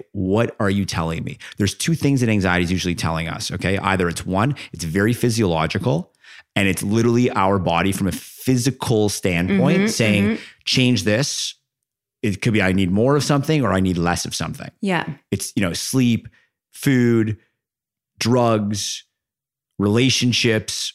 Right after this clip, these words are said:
Speaker 1: whatever. It's telling us something.
Speaker 2: Yeah.
Speaker 1: And then there's the metaphysical. The metaphysical is a much more value-oriented conversation like we had earlier today.
Speaker 2: Yeah.
Speaker 1: So I wanna leave everyone understanding that there's two things to
Speaker 2: Mm-hmm.
Speaker 1: explore, and that as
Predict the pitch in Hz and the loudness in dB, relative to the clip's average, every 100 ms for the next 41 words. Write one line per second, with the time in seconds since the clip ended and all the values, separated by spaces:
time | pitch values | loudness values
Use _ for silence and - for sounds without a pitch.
0 | - 101 110 101 82 95 - - 135 139 | -2 0 2 2 0 -6 -6 -2 0 2
1 | 117 - 82 - - _ _ 208 196 170 | 0 -2 -6 -6 -14 _ _ -4 -2 -2
2 | 139 - 113 135 165 127 110 101 110 117 | -6 0 2 4 4 2 2 4 4 2
3 | - 78 - - - - 107 110 131 165 | 0 -6 -6 -10 -8 -2 2 2 2 2
4 | 151 131 131 101 98 95 98 98 - 95 | 2 2 0 0 2 2 2 0 0 0
5 | 92 87 85 92 95 95 90 85 85 82 | 0 0 0 2 0 0 0 0 -2 -2
6 | - 85 82 - 82 82 - 82 85 85 | -4 -4 -4 -4 -4 -4 -4 -6 -6 -4
7 | 92 85 82 82 78 - 85 - - 180 | -4 -4 -2 -4 -4 -6 -8 -8 -4 -2
8 | 156 - - - - 104 131 170 151 127 | -2 -4 -10 -2 0 2 2 2 2 2
9 | 110 104 101 98 92 87 - 95 92 87 | 2 2 2 2 0 -2 -2 -2 0 -2
10 | 80 90 - - _ _ _ _ - - | -2 -2 -4 -10 _ _ _ _ -8 -2
11 | 156 - 135 120 95 - - - 95 85 | -2 -2 0 0 0 -4 -8 -4 -2 0
12 | 76 90 98 95 90 60 - - - _ | 0 -2 0 0 0 -2 -8 -18 -20 _
13 | 117 113 117 107 - _ _ _ - 135 | 0 2 2 0 -6 _ _ _ -4 2
14 | 165 214 226 190 - | 2 2 0 -2 -4